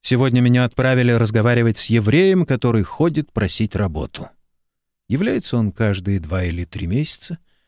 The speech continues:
Управляющий не знает, как от него отделаться. Это высокий человек, лет пятидесяти, с веснушчатым лицом. По-испански он говорит ужасно,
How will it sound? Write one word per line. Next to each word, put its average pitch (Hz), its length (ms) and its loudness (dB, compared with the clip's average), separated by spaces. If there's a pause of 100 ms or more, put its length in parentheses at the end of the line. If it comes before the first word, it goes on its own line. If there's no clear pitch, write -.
(360)
Управляющий 143 580 0
не 143 120 4
знает, 139 320 0
как 131 160 -2
от - 100 -6
него 113 140 2
отделаться. 82 720 -6 (680)
Это 175 160 -6
высокий 135 400 -2
человек, 101 640 -2
лет 98 240 -4
пятидесяти, 110 720 -8 (380)
с - 100 -4
веснушчатым 131 760 0
лицом. 80 560 -2 (640)
По-испански 127 600 2
он 120 100 4
говорит 117 300 2
ужасно, 123 540 -2